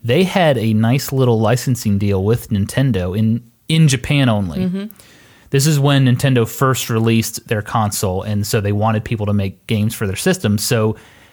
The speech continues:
Speaker 1: Namco had a exclusive licensing deal with Nintendo, which gave them very favorable treatment. Well, they had to renew their license. Um, so Namco's president, Masaya Nakamura,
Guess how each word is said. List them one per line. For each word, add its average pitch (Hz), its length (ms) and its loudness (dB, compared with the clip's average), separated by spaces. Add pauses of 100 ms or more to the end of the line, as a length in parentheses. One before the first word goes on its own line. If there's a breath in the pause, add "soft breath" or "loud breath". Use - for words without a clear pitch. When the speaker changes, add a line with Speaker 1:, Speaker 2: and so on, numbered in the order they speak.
(240 loud breath)
Speaker 1:
Namco 160 460 2
had 143 360 -2
a 117 440 0
exclusive 190 960 2 (100)
licensing 160 580 2
deal 117 200 4
with 120 120 -2
Nintendo, 127 600 2
which 110 320 -2 (140)
gave 127 220 2
them 123 160 2
very 117 280 2
favorable 107 800 -2 (220 soft breath)
treatment. 92 480 -4 (340 loud breath)
Well, 143 140 4
they 143 60 4
had 175 160 2
to 170 80 6
renew 147 360 4
their 131 160 4
license. 110 680 -2 (880 loud breath)
Um, 104 560 2 (800)
so 131 160 2
Namco's 127 420 2
president, 127 460 0
Masaya 107 400 0
Nakamura, 104 720 0